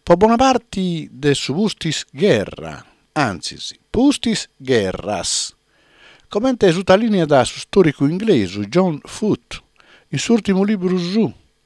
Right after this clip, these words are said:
"Il paese ha vissuto costantemente all'ombra di una crisi". in retrospettiva, cioè compiando de valas, a pustisi, si potente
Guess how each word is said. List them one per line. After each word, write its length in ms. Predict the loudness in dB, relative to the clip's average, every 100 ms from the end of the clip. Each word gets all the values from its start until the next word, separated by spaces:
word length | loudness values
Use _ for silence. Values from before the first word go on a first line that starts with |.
| _
"Il 140 | -8 2
paese 680 | 4 6 4 0 -4 -4 -4
ha 140 | -2 -2
vissuto 680 | -2 -8 -6 -6 -2 -2 0
costantemente 960 | -2 -2 -4 -2 -4 -4 -4 -6 -10 -4
all'ombra 540 | -2 4 2 2 -2
di 80 | -2
una 200 | -4 -6
crisi". 500 | -6 -10 -10 -12 -12 _ _ _ _ _ _ _ _ _
in 560 | 0 2 6 6 4 -4
retrospettiva, 1400 | -4 0 0 2 2 2 2 -6 -6 -6 -6 -4 -2 -2
cioè 160 | 0 -2
compiando 680 | -2 -2 0 0 0 -6 -6
de 120 | 0
valas, 600 | 4 4 2 -6 -12 -10
a 640 | -12 -12 _ _ _ -18 -6
pustisi, 720 | -2 -2 -4 -8 -6 -6 -8 _ _ -20 -20 _
si 160 | -6 2
potente 720 | 4 4 2 4 6 6